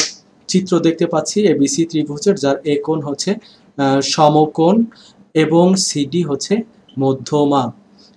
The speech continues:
এখন মধ্যমা সম্পর্কে আমি একটু তোমাদেরকে ধারণা দিয়ে রাখি। ত্রিভুজের শীর্ষবিন্দু হতে বিপরীত বাহুর মধ্যবিন্দুর যোগফলকে মধ্যমা বলে। ত্রিভুজের শীর্ষবিন্দু হতে বিপরীত বাহুর মধ্যবিন্দুর যোগফলকে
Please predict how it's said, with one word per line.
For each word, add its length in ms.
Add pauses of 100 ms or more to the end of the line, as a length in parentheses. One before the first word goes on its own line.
এখন 220
মধ্যমা 380
সম্পর্কে 440
আমি 160
একটু 340
তোমাদেরকে 440
ধারণা 340
দিয়ে 220
রাখি। 300 (400)
ত্রিভুজের 440
শীর্ষবিন্দু 880
হতে 380 (340)
বিপরীত 500
বাহুর 320
মধ্যবিন্দুর 720
যোগফলকে 580
মধ্যমা 560
বলে। 260 (680)
ত্রিভুজের 460 (220)
শীর্ষবিন্দু 1040
হতে 340 (320)
বিপরীত 440
বাহুর 320
মধ্যবিন্দুর 600 (280)
যোগফলকে 580